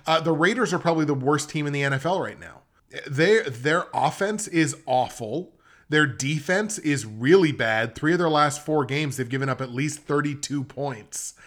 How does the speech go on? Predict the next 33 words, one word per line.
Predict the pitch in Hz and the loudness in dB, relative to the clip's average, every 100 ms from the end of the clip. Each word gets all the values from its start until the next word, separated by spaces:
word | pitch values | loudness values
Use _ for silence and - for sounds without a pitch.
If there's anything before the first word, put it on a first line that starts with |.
| - - | -20 -8
That's | 135 139 139 | 0 0 2
a | 139 | -2
significant | - 139 110 131 147 147 143 131 120 | 0 -6 -2 0 2 0 -2 -4 -2
problem. | 139 139 127 113 107 - - - | 2 2 0 -6 -8 -14 -20 -6
And | 139 123 | -4 0
don't | 156 165 | 2 2
be | 156 147 | -2 -6
fooled | - 165 170 160 | -2 2 4 4
by | 127 139 | 2 0
only | 135 135 | 0 -2
giving | 127 139 135 | -2 0 0
up | 127 | -2
seventeen | - 151 156 143 143 135 | -2 -4 -2 -4 -4 -6
points | 123 139 135 127 - - - - | -4 -4 -4 -4 -10 -14 -20 -8
in | 156 139 | -6 -2
their | 131 | -4
previous | - 202 165 147 131 | 2 2 4 2 0
game. | 139 127 127 | -2 -2 -2
They | |
only | 135 143 | -2 -4
scored | 135 - 170 139 | -6 0 0 0
fifteen, | - 190 175 - 135 120 123 | 0 0 0 -6 -4 -4 -6
so | 120 | -4
they | 131 120 | -4 -2
couldn't | 156 151 | -2 -2
even | 143 139 | -4 -4
keep | 151 151 | -6 -4
up | 135 135 | -4 -4
with | 113 | -6
that | 127 139 156 | 0 -2 -2
pace. | 127 120 107 - - - - - | -10 -10 -10 -12 -14 -20 -20 -4
Um, | 143 139 139 | -4 -4 -8
uh, | 151 | -4